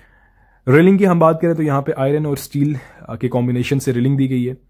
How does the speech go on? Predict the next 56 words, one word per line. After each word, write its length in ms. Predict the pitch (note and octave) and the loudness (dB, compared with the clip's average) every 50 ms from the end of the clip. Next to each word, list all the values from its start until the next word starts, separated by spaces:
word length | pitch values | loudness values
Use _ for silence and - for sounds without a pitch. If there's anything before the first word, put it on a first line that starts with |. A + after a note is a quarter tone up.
| _ _ _ _ _ _ _ _ _ _ | _ _ _ _ _ _ _ _ _ _
और 240 | - A2+ A#2 - A#2+ | -10 -8 -8 -6 -2
again 220 | A#2+ C#3+ D#3 D#3 | 0 2 2 2
जो 160 | C#3 D3 D3+ | 2 2 2
मैं 140 | D3 D3+ C#3 | 2 0 0
ग्रीन 180 | B2+ C3 C#3+ D3+ | 0 2 2 2
एरिया 180 | D3+ C#3+ D3 | 2 2 0
की 100 | C#3 D3 | 0 -2
बात 240 | C3+ B2 A#2 A#2+ - | -2 -2 -2 -4 -4
कर 60 | - | -6
रहा 100 | C3 C3 B2+ | -6 -6 -6
था 60 | B2+ | -6
जो 140 | B2+ B2+ A#2+ | -4 -4 -4
कि 80 | C3 | -6
साइज 280 | B2+ - C3 A#2+ B2+ B2 | -6 -4 -4 -4 -4 -4
में 120 | C3 B2+ | -4 -4
काफ़ी 260 | - D3+ C#3+ D3 - E3+ | -4 -6 -4 -4 -2 -2
बड़ा 240 | C3 B2+ C3 C3 | 0 0 0 0
है, 100 | B2+ C3+ | -2 -4
अमूमन 420 | C#3+ C3+ C3+ C#3 C#3+ D#3 D#3+ D#3 D3 | -4 -2 -2 0 0 0 0 0 0
लोग 220 | C#3 C3+ C3+ C3+ C#3 | 0 0 -2 -4 -6
इतनी 200 | B2+ C3+ C3+ C3 | -4 -2 -2 -2
बड़ी 160 | B2+ B2+ B2+ | -2 -2 -2
क्यारी 260 | B2+ - A#2+ A#2 B2 | -2 -2 -2 -2 -2
नहीं 200 | B2 B2 B2+ D#3 | -2 -2 -2 -2
बनाते 280 | D#3 C#3 B2+ A#2 C3 B2+ | -2 -2 -4 -2 -4 -4
घर 120 | A#2+ A#2 | -4 -4
के 100 | A2 B2+ | -4 -4
बाहर, 200 | A#2+ A2+ A#2 B2+ - _ _ _ _ _ - - _ _ _ _ | -4 -4 -4 -6 -10 _ _ _ _ _ -20 -20 _ _ _ _
लेकिन, 300 | B2+ B2 A#2+ C#3 C#3 C#3 | -6 -2 0 0 0 0
uh, 640 | C#3 C3 - C3 B2 A#2+ A#2+ A#2 - C3 - - C3+ | -2 -6 -6 -6 -4 -4 -4 -6 -8 -12 -12 -8 -6
जिस 160 | B2+ C3 - | -6 -4 -2
तरह 100 | D#3 D3 | 0 0
मैंने 140 | C#3+ C#3+ C#3+ | 0 0 0
आपको 180 | C#3 C3+ C#3+ | 0 0 0
वीडियो 220 | C3 C3+ C3+ D3 C#3+ | 0 0 0 0 -2
के 60 | D3 | -2
स्टार्ट 240 | C#3 - C#3+ C3 C#3 | -2 -2 -2 0 0
में 80 | D3 | -2
बताया 260 | C#3 C3+ A#2+ B2+ B2+ C3+ | -2 -2 -2 -2 -4 -2
कि 100 | C3+ C#3 | -2 -2
यही 360 | C3+ C3 C#3 D3+ C#3 E3+ F#3+ | 0 0 2 2 2 2 2
डिफरेंसेस 440 | D#3 D3+ C#3+ - D3 C3+ D#3+ D3 B2+ | 2 0 -2 -2 -4 -4 -4 -4 -4
होते 200 | B2+ A#2+ A#2+ B2+ | -4 -6 -4 -6
हैं 160 | B2+ B2+ A#2 | -6 -6 -6
एक 220 | A#2+ A#2+ A#2 - | -8 -10 -10 -8
ऑनर, 340 | - A#2 B2+ C3+ D3 D3+ D3 - - _ - _ _ _ - B2 | -6 -6 -4 -2 -2 -4 -4 -8 -14 _ -20 _ _ _ -2 0
owners 280 | C3 C#3+ D#3+ D#3+ C#3+ | 2 2 2 2 2
made 240 | D3 D3 D3 C#3+ B2 C3+ | 0 0 0 0 0 0
house 220 | C3+ C#3 C#3 - | 0 -2 -2 -2
में 80 | D3 C#3 | -2 -2
और 40 | |
एक 100 | C#3 C3 | -2 0
builders 320 | A2+ A#2+ A#2+ A#2 B2+ A#2 A#2 | 0 0 0 0 0 0 0
made 180 | A2+ G#2+ G#2 G2 | -2 -4 -4 -6
house 200 | G2 G#2 - - | -10 -10 -12 -14
में। 120 | A#2 A2+ | -16 -16